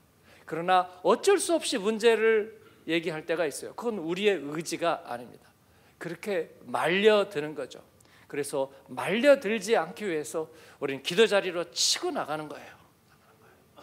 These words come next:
오래전에 아프리카에서 정말 오랫동안 있었던 그 선교사님 가정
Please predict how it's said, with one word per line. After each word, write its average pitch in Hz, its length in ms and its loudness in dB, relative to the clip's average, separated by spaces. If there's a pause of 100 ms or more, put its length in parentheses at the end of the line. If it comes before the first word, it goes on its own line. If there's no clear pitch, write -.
(1500)
오래전에 160 840 -4 (680)
아프리카에서 123 960 -6 (1040)
정말 170 300 0
오랫동안 196 640 4
있었던 135 480 -8
그 147 260 -12
선교사님 170 640 -6
가정 117 400 -14